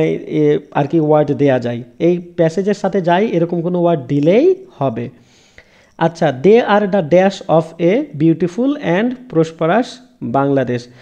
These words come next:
তা-, তারা হচ্ছে dash of beautiful, একটা সুন্দর এবং সমৃদ্ধ বাংলাদেশের তারা ড্যাশ। তারা বলতে কারা? এই সাধারণ মানুষেরা, কমন পিপলেরা। তারাই হচ্ছে এই সুন্দর এবং সাধারণ,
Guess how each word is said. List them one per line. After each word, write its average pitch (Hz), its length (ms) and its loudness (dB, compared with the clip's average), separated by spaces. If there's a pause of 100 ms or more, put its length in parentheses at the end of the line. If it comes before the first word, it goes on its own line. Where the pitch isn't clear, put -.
(300)
তা-, 165 260 -2
তারা 185 260 2
হচ্ছে 208 300 -2
dash 160 580 2
of 160 180 -2
beautiful, 165 300 2
একটা 165 140 -4
সুন্দর 175 380 -2
এবং 190 200 -2
সমৃদ্ধ 160 500 -2
বাংলাদেশের 151 800 0
তারা 151 200 2
ড্যাশ। 120 360 -2 (400)
তারা 170 180 4
বলতে 185 240 0
কারা? 185 260 2
এই 156 100 4
সাধারণ 170 440 0
মানুষেরা, 131 420 -2
কমন 156 320 0
পিপলেরা। 117 480 -4 (380)
তারাই 208 320 4
হচ্ছে 214 280 0
এই 202 100 4
সুন্দর 196 400 0
এবং 190 200 0
সাধারণ, 180 680 -2